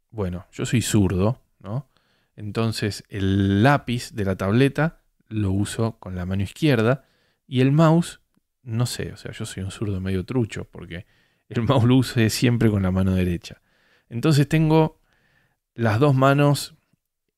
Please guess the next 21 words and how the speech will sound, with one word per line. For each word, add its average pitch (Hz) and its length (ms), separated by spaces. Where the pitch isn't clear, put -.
eh, - 200
ocupadas 92 880
y 98 280
en, 92 240
con 95 220
las 92 160
dos 120 160
puedo 110 380
hacer 104 260
distintas 98 480
cosas 135 340
y - 200
me 131 160
está 170 200
resultando 120 540
cómodo. 73 440
Como 123 240
te 123 80
decía, 120 300
el 92 100
mouse 151 340